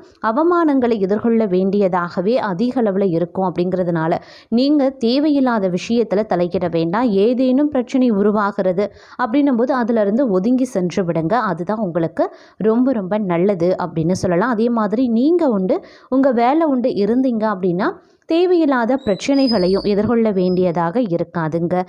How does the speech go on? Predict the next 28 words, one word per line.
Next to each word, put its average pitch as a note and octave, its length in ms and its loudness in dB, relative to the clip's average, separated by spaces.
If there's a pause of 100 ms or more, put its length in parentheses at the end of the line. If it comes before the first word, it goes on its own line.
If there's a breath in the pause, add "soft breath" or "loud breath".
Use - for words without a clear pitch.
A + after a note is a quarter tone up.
(300 loud breath)
கூடுதலாக C4 800 0
நீங்க A3+ 580 0 (160 loud breath)
அதிகமான B3 720 0
உழைப்பை G3+ 420 0
தர F#3 240 -2
வேண்டியதாக F3+ 680 0
இந்த A3 220 -2
காலகட்டத்துல F3+ 720 0
இருக்க F3 380 -2
பெறுகிறது. E3 540 -2 (300 loud breath)
அதே G#3+ 220 0
மாதிரி, A#3+ 380 0
எதிர்பார்த்த C#4+ 640 0
சில C#4+ 220 0
தகவல்கள் B3+ 760 0
பார்த்தீங்க F#3 380 -2
அப்படின்னா, F3+ 360 -2
தாமதமாக G3 720 -2
தாங்க E3 340 -2
வரும். F3 360 0 (240 loud breath)
உடன் A3+ 340 2
இருப்பவர்களிடம் A3 1000 -2
சற்று C#4+ 340 -4
கவனமாக A3 720 2
இருக்க E3+ 360 -2
பாருங்க. D#3+ 540 -2 (220 loud breath)
ஒரு E4 280 2
சில D#4 260 -2